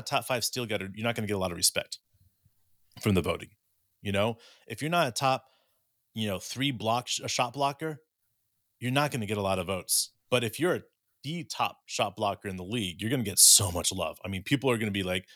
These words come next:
"Vote, vote, vote, vote," you know? Like, Chet is going to gobble up votes the second he starts playing well. I mean, there's no doubt in my mind. Chet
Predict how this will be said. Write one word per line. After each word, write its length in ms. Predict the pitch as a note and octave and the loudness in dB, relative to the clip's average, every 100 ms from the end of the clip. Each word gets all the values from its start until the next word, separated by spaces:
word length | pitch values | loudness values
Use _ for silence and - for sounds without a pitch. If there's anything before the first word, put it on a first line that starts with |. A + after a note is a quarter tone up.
| _ | _
"Vote, 200 | G2+ A2 | 0 0
vote, 180 | G2 G#2+ | 2 0
vote, 180 | G#2 G#2 | 0 0
vote," 220 | A2 G2 - | 0 -2 -6
you 140 | F#2 | -4
know? 280 | G#2 C#3+ C#3+ _ - | -2 -2 -4 _ -10
Like, 180 | G#2+ | -8
Chet 280 | - D3+ D#3+ | -2 2 2
is 140 | D3 A2 | 0 -10
going 320 | B2 C3+ C3 | -8 -6 -4
to 240 | - A#2 G#2+ | -4 -4 -2
gobble 360 | F#2+ A2+ A2 | 2 4 4
up 120 | A2 F#2+ | 2 4
votes 240 | G#2+ - | 0 2
the 40 | |
second 280 | G2 A2 G#2 | 2 2 2
he 80 | G2+ | 0
starts 240 | - G2 | 2 2
playing 220 | - G2 F2 | 0 -2 0
well. 260 | F2 D#2 _ - - | -4 -4 _ -10 0
I 20 | |
mean, 140 | A#2 | 4
there's 180 | A#2+ A2 | 4 4
no 180 | B2 C3 | 2 4
doubt 180 | A#2+ G2 | 4 2
in 60 | |
my 80 | F2+ | 0
mind. 220 | E2+ E2+ - _ _ _ _ _ _ _ _ _ - | -6 -10 -14 _ _ _ _ _ _ _ _ _ 0
Chet 240 | B2+ B2+ | 2 2